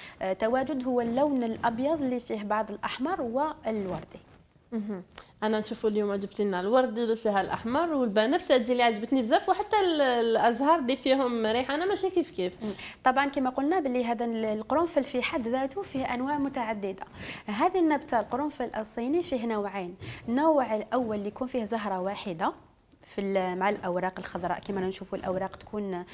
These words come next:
Speaker 1: آه، تكون، آه، طويله وخضراء، تقريبا فيها شويه من اللون الرمادي، يعني مش الاخضر هذاك اللون ال-، الاخضر اللي، آم، كما نعرفوا الاخضر ذاك الشباب
Speaker 2: مهم.
Speaker 1: اللي، آه، مفعم بالحيويه، فيه شويه من اللون ال-، ال-، الرمادي.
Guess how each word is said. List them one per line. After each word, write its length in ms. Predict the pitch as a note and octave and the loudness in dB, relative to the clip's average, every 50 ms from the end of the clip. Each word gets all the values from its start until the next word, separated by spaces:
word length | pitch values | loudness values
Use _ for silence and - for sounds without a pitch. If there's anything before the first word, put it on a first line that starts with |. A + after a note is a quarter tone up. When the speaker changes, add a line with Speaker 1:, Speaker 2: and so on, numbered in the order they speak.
| - - - - - - | -16 -16 -16 -14 -8 -6
Speaker 1:
آه، 240 | F#3 F#3 F3+ F3+ F3+ | -4 -2 -2 -2 -4
تكون، 420 | F3 - - - A3 G#3 G#3 G3+ | -6 -8 -8 -6 -4 -4 -2 -2
آه، 920 | G3 F#3+ F#3+ F#3+ F#3 F#3 F3+ F3 F3 E3+ E3+ E3+ E3 D#3+ D#3 D#3+ D#3+ D3+ A2 | -2 -2 -2 -2 -2 -2 -2 -2 -2 -2 -2 -2 -2 -2 -2 -2 -2 -2 -2
طويله 600 | G#2+ - G#3 G#3+ A3+ A#3 A3+ G3 G3 A3 - - G3+ | -2 -2 0 2 2 2 2 4 2 2 2 0 -4
وخضراء، 500 | F#3+ - - G#3 F3+ G3 G#3+ C4 D4+ - - - - - - - B3+ - | -6 -2 -4 -2 -2 2 2 2 2 2 -4 -10 -12 -8 -4 -4 -2 -2
تقريبا 460 | - C4 C#4 C4 C#4 C#4 A#3 C4 C4 B3+ | 0 0 2 2 2 0 0 0 -2 -2
فيها 280 | B3+ - C#4 C#4 C4+ | -2 0 0 2 2
شويه 380 | C4+ - - D#4 D#4 D#4+ D#4+ D4+ | 0 -2 -2 -2 0 2 2 2
من 180 | C#4+ C#4+ C4 | 4 2 2
اللون 260 | C4 B3+ C#4+ D#4+ D4+ D4 | 4 4 4 4 4 0
الرمادي، 460 | C4+ A#3+ B3 A#3+ A#3+ A#3 G#3+ G3+ A3 | 0 -2 -4 -4 -2 -2 -2 -2 -2
يعني 160 | A3 A#3 C4 | -2 0 0
مش 160 | C4+ C4 C4+ | -2 0 -2
الاخضر 440 | E4 D#4+ - - - C4 B3 C4+ C4 | -4 -4 -4 -6 -6 -4 -2 -2 -2
هذاك 340 | A#3+ B3+ A3+ B3 B3 - A#3+ | -2 -2 -2 -2 -4 -2 -4
اللون 340 | A#3 A#3 A#3 B3 B3 A#3+ A#3+ | -4 -2 -2 0 -2 -2 -2
ال-، 360 | A#3 A3 G#3+ G#3+ G#3+ G#3 G#3 - - - - - - | -2 0 2 4 4 4 2 -2 -8 -14 -10 -6 -4
الاخضر 360 | - - - - A3+ A#3+ A#3+ | -2 -2 -2 -2 -2 -2 -2
اللي، 480 | A#3+ A#3 A3 G#3+ A3 A3 G#3+ G#3 G3+ G3 | -2 -2 -2 -2 0 0 0 0 0 0
آم، 280 | G3 F#3+ F#3 F3+ - - - - - - - - F3+ - | -2 -4 -8 -10 -10 -12 -14 -18 -20 -20 -18 -16 -4 0
كما 200 | C4 C4 C4 B3+ | 2 2 4 4
نعرفوا 260 | A#3+ A3 A3+ - - - | 4 2 2 0 -4 -6
الاخضر 200 | - - B3+ A#3 | -4 -2 -2 -2
ذاك 160 | A#3 A#3+ - | -2 -4 -4
الشباب 360 | - - - A3 A#3+ B3 A#3+ | -6 -6 0 2 4 4 4
Speaker 2:
مهم. 100 | B3+ G#3 | 4 2
Speaker 1:
اللي، 260 | F#3+ G#3 G#3+ G3+ F#3+ G3+ | 2 2 2 2 4 6
آه، 180 | G#3 G#3 G3+ | 6 6 4
مفعم 300 | G#3+ A#3 A3 - G#3 G#3 | 4 0 0 0 0 0
بالحيويه، 680 | G3+ G#3+ G#3 - G#3+ G#3 G#3 G#3 G#3 A3 B3 D#4+ F#4+ F#4 - - - - - | -2 -2 -2 -2 0 0 0 0 0 0 0 -2 -2 -4 -8 -14 -18 -18 -6
فيه 180 | - D#4 D#4 | -2 -2 -2
شويه 280 | C#4+ - - C4 D4 D#4 | -2 -2 0 0 2 2
من 160 | D4+ C#4+ B3+ | 2 2 2
اللون 300 | B3 A#3+ B3+ D4 D#4+ D4 - - | 0 2 2 2 2 2 0 -2
ال-، 220 | A3+ A#3+ A#3 A3+ A3 G#3+ G#3 G#3 G3+ G3+ - - | -2 -2 -2 0 2 2 2 2 2 -2 -2 -4
ال-، 1120 | A3+ A#3+ A3+ G#3+ G#3 G3 G3 G3 F#3+ F#3+ F#3+ F#3 F#3 - - - A3 A#3+ A#3+ A3+ G#3+ G#3 | -4 -2 -2 -2 -2 0 0 0 -2 -2 -4 -4 -6 -8 -6 -4 -4 -2 -2 -2 -2 0
الرمادي. 640 | G3 F#3 F#3+ G3 F#3+ F3+ F3 E3 E3 E3 F3+ C4+ F4+ | 0 0 0 0 -2 -2 -2 -4 -4 -2 0 0 0